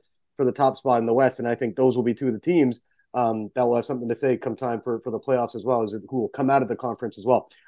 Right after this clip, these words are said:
Uh, Jackson, thanks for joining me on this one. Appreciate you taking the time out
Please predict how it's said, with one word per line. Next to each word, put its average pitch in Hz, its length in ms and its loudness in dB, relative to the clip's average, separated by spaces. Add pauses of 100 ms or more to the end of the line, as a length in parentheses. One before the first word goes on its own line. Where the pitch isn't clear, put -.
Uh, 151 160 10
Jackson, 190 320 6
thanks 208 180 8
for 202 60 2
joining 392 240 8
me 381 220 10 (340)
on 151 300 2
this 175 240 0
one. 180 260 2 (300)
Appreciate 170 320 6
you 151 100 8
taking 156 220 0
the 143 40 -2
time 156 280 0
out 147 180 4